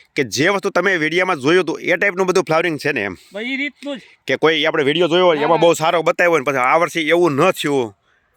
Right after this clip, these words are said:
Speaker 2: તમારે
Speaker 1: કારણ કે ખાસ તો એ આપણે એ હોય. અને બાકી જો ઉતારા તો વસ્તુ એવી છે, ભાઈ, મારી જમીનમાં કાંઈ કહ ન હોય તો
Speaker 2: તો
Speaker 1: દસ મણ હોત ને થાય,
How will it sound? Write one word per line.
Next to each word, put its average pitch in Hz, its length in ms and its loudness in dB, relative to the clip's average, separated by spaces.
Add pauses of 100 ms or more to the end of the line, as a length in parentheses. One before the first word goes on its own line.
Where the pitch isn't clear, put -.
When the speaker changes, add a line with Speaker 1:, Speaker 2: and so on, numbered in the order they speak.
(160)
Speaker 2:
તમારે 220 220 -8
Speaker 1:
કારણ - 180 2
કે - 0 -
ખાસ 190 240 0
તો 220 140 2
એ 220 80 2
આપણે 226 180 0
એ 233 80 2
હોય. 147 260 -2 (320)
અને 170 160 0
બાકી 160 280 0
જો 208 180 2
ઉતારા 208 440 2
તો 220 200 0
વસ્તુ 214 260 0
એવી 220 200 2
છે, 135 140 -2
ભાઈ, 151 160 -4
મારી 151 280 -2
જમીનમાં 190 320 -2
કાંઈ 180 220 0
કહ 190 280 2
ન 185 100 -2
હોય 165 360 2 (260)
તો 170 80 -2
Speaker 2:
તો 180 100 2
Speaker 1:
દસ 202 120 -2
મણ 220 120 2
હોત 214 140 2
ને 170 100 -4
થાય, 95 200 -4